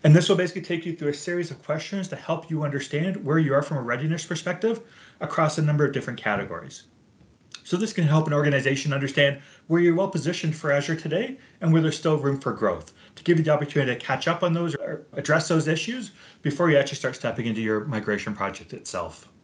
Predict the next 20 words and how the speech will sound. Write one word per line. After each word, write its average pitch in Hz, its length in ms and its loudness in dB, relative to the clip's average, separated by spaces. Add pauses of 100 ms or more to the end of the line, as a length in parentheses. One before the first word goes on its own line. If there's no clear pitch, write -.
(320)
One 175 120 6
of 214 40 8
the 220 40 8
things 196 100 6
that 190 60 6
we 190 60 8
always 175 200 6
encourage 156 360 2
customers 135 460 -2
to 135 100 -2
take - 240 -4
into 117 200 0
account, 95 360 -6 (280)
no 196 180 8
migration 160 460 0
is 131 100 -8
ever 135 180 -6
linear 120 360 -8
or 110 60 -8
simple. - 460 -14